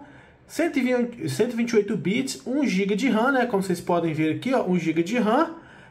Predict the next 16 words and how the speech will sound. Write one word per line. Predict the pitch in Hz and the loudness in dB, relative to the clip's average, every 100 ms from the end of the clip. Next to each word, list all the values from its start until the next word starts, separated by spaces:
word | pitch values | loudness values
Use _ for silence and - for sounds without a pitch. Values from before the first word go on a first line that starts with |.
| - - | -16 -6
E | 285 330 330 | -2 0 0
é | 370 359 | 0 -2
isso | 349 403 | 0 2
aí, | 339 | 4
galera, | 180 131 120 131 | 4 4 2 -2
vamos | 143 175 220 285 | -2 -2 0 -2
então | 277 220 247 - - - | 0 2 2 -4 -12 -20
fazer | - - 226 190 - - | -4 0 2 2 0 0
os | 254 285 - | 0 0 0
testes | 170 175 214 - 233 233 - - - - | 2 2 2 2 2 0 -4 -12 -20 -10
no | - 156 156 165 190 233 240 - - - | -4 -2 0 4 6 4 0 -8 -20 -8
pub | - 247 226 262 214 | -2 0 4 4 4
G, | 139 160 180 127 | 2 2 2 0
né? | - 196 190 - | -2 -4 -4 -2
Eu | 170 | -2
tô, | - 214 233 | 2 2 2